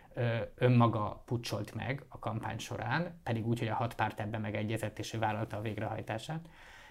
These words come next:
De az a hatpárti program, valljuk be egymás között őszintén, annak azért nem volt karaktere, mert azért a Jobbik meg a Demokratikus Koalíció között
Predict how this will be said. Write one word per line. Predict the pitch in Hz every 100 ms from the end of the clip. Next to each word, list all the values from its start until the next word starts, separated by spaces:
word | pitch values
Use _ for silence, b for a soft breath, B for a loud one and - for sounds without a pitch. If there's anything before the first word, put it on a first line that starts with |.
| B
De | 131 131 127 123 - -
az | 123 123
a |
hatpárti | 117 131 - 127 123
program, | 117 123 117 113
valljuk | 117 123 123 107
be | 107
egymás | 113 110 -
között | - 107 -
őszintén, | 107 - 117 117 117
annak | 120 113
azért | 135 135 123
nem | 123 117
volt | 113 -
karaktere, | 120 113 - 110 113
mert | 120 113
azért | 113 110 107 -
a | 107 - B
Jobbik | - 139 143 139 -
meg | 120
a | 113
Demokratikus | 123 123 123 123 113 113
Koalíció | - 117 113 - 107
között | - 139 123 127